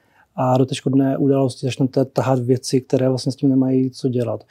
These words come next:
To znamená, mm, můžete například mít, eh, poškození vozidla a je to třeba poškození na přední část a začnete vlastně si vymýšlet, že tam vlastně ještě je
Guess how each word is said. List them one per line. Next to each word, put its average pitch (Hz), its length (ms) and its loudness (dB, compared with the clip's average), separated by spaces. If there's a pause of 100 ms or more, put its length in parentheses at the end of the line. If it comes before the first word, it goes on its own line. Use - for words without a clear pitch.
(340)
To 127 80 -4
znamená, 135 520 0
mm, 131 560 0
můžete 143 360 0
například 135 420 -2
mít, 135 320 0
eh, 127 280 2
poškození 135 520 -2
vozidla 135 440 0 (760)
a 123 300 2
je 127 60 0
to 131 100 -2
třeba 135 240 0
poškození 131 800 0
na 127 100 2
přední 131 300 0
část 131 460 0
a - 20 -6
začnete 135 340 -2
vlastně 131 280 -4
si 131 160 0
vymýšlet, 139 640 2
že 127 80 -6
tam 135 140 0
vlastně 123 320 -4
ještě 127 280 -6
je 123 180 -4